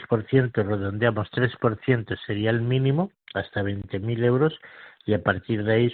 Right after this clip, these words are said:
sube una décima diaria, es una décima cada, cada, cada diez mil euros. Eh, sesenta mil trescientos cuarenta,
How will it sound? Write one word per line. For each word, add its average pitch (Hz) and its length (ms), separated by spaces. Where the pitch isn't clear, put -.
sube 104 220
una 110 160
décima 110 400
diaria, 110 400
es 117 220
una 113 240
décima 117 420
cada, 95 340
cada, 98 440
cada 98 240
diez 98 320
mil 107 200
euros. 104 300
Eh, 98 920
sesenta 107 480
mil 110 220
trescientos - 280
cuarenta, 135 540